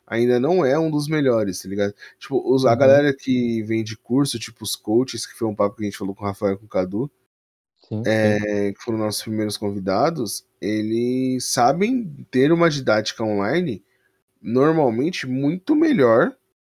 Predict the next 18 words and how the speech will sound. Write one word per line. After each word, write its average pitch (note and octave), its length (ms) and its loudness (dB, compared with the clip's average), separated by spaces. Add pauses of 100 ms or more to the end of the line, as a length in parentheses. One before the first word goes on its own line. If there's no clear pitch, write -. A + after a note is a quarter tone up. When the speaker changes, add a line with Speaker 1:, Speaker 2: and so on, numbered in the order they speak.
(300)
Speaker 1:
do F3 140 0
que F3+ 100 -4
as C3 120 0
universidades, B2+ 800 -4
entendeu? F#2 420 -10 (300)
As G#2+ 140 -10
universidades B2 560 0
estão D3 200 -4
muito D#3 500 -2
atrás C3+ 520 0
quando C3 180 -4
a B2+ 40 -2
gente B2+ 260 -8
fala A2 440 0
de A2+ 800 -10 (420)
ensino B2 400 -2
à B2+ 40 0
distância. A2+ 600 -4